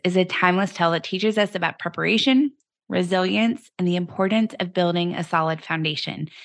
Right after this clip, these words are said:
Today, I want to talk to you and use this story as a test to evaluate whether your business can withstand the challenges of scaling. I like to do this with my clients. It's a really great exercise. And so if you follow along, it's gonna give you a lot of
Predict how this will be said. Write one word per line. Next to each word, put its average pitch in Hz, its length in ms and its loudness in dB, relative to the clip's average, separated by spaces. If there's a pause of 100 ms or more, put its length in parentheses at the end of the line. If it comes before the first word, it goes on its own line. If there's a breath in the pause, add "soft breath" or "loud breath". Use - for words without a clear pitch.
(180 loud breath)
Today, 202 380 6 (260 loud breath)
I 196 60 2
want 202 180 8
to 240 60 6
talk 196 300 2
to - 120 -4
you 165 240 4
and 165 180 2
use 180 280 2
this 208 200 0
story 175 280 2
as 160 100 0
a 165 60 -4
test 202 580 -2
to 190 140 2
evaluate 196 500 6
whether 180 160 2
your 170 140 0
business 170 320 -2
can 170 180 -4
withstand 180 480 2
the 202 60 2
challenges 170 480 2
of 165 120 -2
scaling. 175 720 2 (100)
I 170 100 2
like 160 220 4
to 196 120 0
do 233 160 8
this 226 180 6
with 220 140 4
my 220 80 6
clients. 160 600 2 (360)
It's - 80 -8
a 175 80 6
really 180 320 6
great 208 180 4
exercise. 160 720 0
And 165 160 0
so 165 280 2 (340 loud breath)
if - 80 -12
you 175 80 0
follow 170 320 6
along, 220 320 8
it's 208 120 -2
gonna 185 120 -2
give 180 140 -4
you 170 120 2
a 165 60 2
lot 160 180 2
of 202 80 2